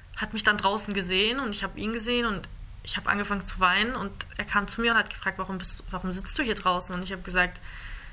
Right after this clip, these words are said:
„Weil ich rausgeflogen bin.“ Und dann hat er mich gefragt, „Ja, hast du irgendwas gemacht, dass du rausgeflogen bist?“ Und hab ich gesagt, „Nein, ich hab, ich hab nur nichts verstanden.“ Und dann, ja, ab da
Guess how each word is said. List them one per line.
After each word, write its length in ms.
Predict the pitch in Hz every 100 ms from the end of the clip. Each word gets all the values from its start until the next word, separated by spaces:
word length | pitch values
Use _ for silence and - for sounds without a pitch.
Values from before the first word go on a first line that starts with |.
| -
„Weil 120 | 190
ich 120 | 202 233
rausgeflogen 560 | 240 240 208 196 185
bin.“ 200 | 180 175
Und 180 | - -
dann 160 | 190 185
hat 140 | 185
er 140 | 190
mich 180 | 214 208
gefragt, 560 | - - 202 208 - - - -
„Ja, 140 | 202 190
hast 160 | 190
du 40 | 175
irgendwas 300 | 190 185 -
gemacht, 420 | 185 190 262 - - - -
dass 200 | 208 214
du 140 | 240 233
rausgeflogen 600 | 226 233 233 240 233 233
bist?“ 240 | 240 - - - - - - - - -
Und 100 | 208
hab 60 | 214
ich 100 | 214
gesagt, 220 | 240 247
„Nein, 220 | 262 233
ich 120 | 214
hab, 80 | 208 - - -
ich 120 | -
hab 140 | 214 -
nur 120 | 220
nichts 180 | 233 -
verstanden.“ 680 | 262 - 269 269 180 165 175 - - -
Und 160 | 196 190
dann, 420 | 190 190 185 190 - - - - - - - - - - -
ja, 280 | 196 180 175
ab 140 | 175
da 400 | 202 220 233 247